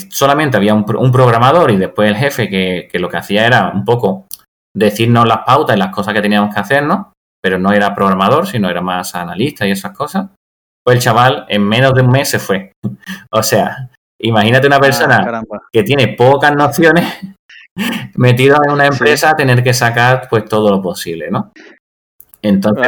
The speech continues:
Speaker 2: Ah, bueno, así me pasó también en el trabajo que te dije ahora.
Speaker 1: Sí.
Speaker 2: El, el que estaba ahí se fue a la semana.
Speaker 1: Así es, igual,
Speaker 2: <laughs>
Speaker 1: igual, igual. Se me fue al nada de tiempo. Eh, que había encontrado otra, otra cosa que le gustaba, que era ser cámara de vídeo, y bueno, que había,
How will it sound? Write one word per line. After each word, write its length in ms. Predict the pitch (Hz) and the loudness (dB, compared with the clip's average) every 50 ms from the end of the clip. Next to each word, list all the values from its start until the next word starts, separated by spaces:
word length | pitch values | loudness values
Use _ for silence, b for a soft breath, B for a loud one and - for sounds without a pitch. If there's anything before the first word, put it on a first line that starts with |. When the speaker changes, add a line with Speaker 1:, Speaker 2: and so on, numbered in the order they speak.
| - 147 | 2 2
Speaker 2:
Ah, 60 | 151 | 2
bueno, 280 | 143 135 135 147 139 | 0 0 -2 -2 -4
así 220 | 120 117 - - 127 | -4 -6 -6 -8 -8
me 140 | 135 147 - | -10 -10 -8
pasó 840 | - 143 123 117 - 135 131 135 143 151 165 170 170 - - - 127 - | -6 -6 -6 -6 -6 -8 -8 -6 -8 -8 -10 -10 -12 -14 -16 -16 -12 -10
también 280 | 143 143 147 147 151 | -10 -10 -10 -10 -12
en 100 | 156 160 | -10 -10
el 160 | 160 147 139 | -10 -10 -10
trabajo 340 | - 131 120 117 120 143 156 | -8 -6 -6 -6 -6 -8 -12
que 140 | - 165 - | -12 -14 -10
te 120 | - 123 | -8 -8
dije 200 | 117 117 123 135 | -8 -8 -8 -8
ahora. 200 | 147 147 170 196 | -10 -10 -8 -8
Speaker 1:
Sí. 300 | 254 - 160 165 127 120 - | -4 -2 -2 -2 -4 -6 -10
Speaker 2:
El, 460 | 131 120 113 110 104 101 101 92 73 | -12 -10 -10 -10 -10 -10 -12 -12 -12
el 220 | - 107 104 104 - | -10 -10 -12 -12 -12
que 120 | - 113 | -14 -14
estaba 440 | - - - 113 107 117 131 143 143 | -14 -10 -8 -6 -6 -6 -6 -6 -6
ahí 220 | 143 156 196 247 | -6 -6 -8 -8
se 180 | 202 - 139 113 | -8 -8 -10 -8
fue 140 | 113 113 113 | -8 -8 -6
a 20 | |
la 100 | 117 135 | -6 -8
semana. 460 | 135 143 120 110 120 143 123 107 _ _ _ | -8 -8 -8 -8 -8 -10 -12 -14 _ _ _
Speaker 1:
Así 380 | - 101 104 101 - - 120 107 | -2 -2 -2 -2 -2 -2 0 0
es, 200 | 92 - - - | 0 -2 -2 0
igual, 440 | 110 107 104 120 117 - - - - - | 0 2 4 4 4 2 2 0 -2 -8
Speaker 2:
<laughs> 80 | - - | -8 -6
Speaker 1:
igual, 480 | 104 101 95 101 104 98 95 87 - - | -4 -4 -2 0 0 0 0 -2 -4 -4
igual. 280 | - 104 107 104 95 98 | -2 0 0 0 0 0
Se 100 | - 92 | -2 -2
me 140 | 95 95 | -2 -2
fue 360 | 95 - - 127 135 151 - - - | -2 0 2 2 2 2 0 -2 -2
al 220 | 104 104 101 101 | -2 0 0 2
nada 160 | 110 117 117 | 2 4 4
de 80 | 117 107 | 4 2
tiempo. 480 | - 104 101 101 98 98 87 85 - - | 2 0 0 0 0 -2 -4 -6 -6 -4
Eh, 560 | - 107 110 104 101 101 98 98 98 98 95 | -2 0 2 2 2 4 4 4 4 2 2
que 80 | 95 101 | 2 2
había 180 | 98 101 107 | 2 2 2
encontrado 600 | 110 117 120 113 110 - - 143 151 156 143 123 | 2 2 2 2 2 2 2 2 2 4 4 2
otra, 720 | 107 98 107 107 107 107 107 104 104 104 104 101 101 101 98 - - - - - - - | 2 2 0 0 0 0 0 0 0 0 0 0 0 -2 -4 -6 -12 -16 -18 -18 -8 -6
otra 260 | 107 107 117 117 120 | -4 -2 -2 0 2
cosa 220 | 143 156 - 139 | 2 0 2 2
que 60 | 113 | 0
le 80 | 107 104 | 2 2
gustaba, 500 | 101 104 104 - 165 165 180 185 196 190 | 0 0 0 -2 0 0 0 0 -2 -2
que 80 | 113 110 | -2 -2
era 380 | 107 107 104 104 104 104 104 | 0 0 0 0 0 -2 -2
ser 380 | 104 - - 107 107 104 104 - | -4 -4 -4 -2 -2 -2 -2 -4
cámara 360 | 139 151 156 160 170 175 156 | -4 -2 0 0 0 0 0
de 80 | 143 139 | 0 -2
vídeo, 380 | 156 175 175 180 196 226 202 - | -2 -2 -2 -2 -2 -2 -4 -4
y 300 | 95 104 104 101 98 98 | -2 -2 0 0 0 0
bueno, 300 | 95 95 98 - 196 196 | 0 0 0 -2 -2 -4
que 380 | - 123 104 92 90 87 85 85 | -4 -2 -2 -2 -2 -2 -4 -4
había, 420 | 87 92 92 90 85 85 69 - | -4 -4 -4 -4 -4 -4 -6 -10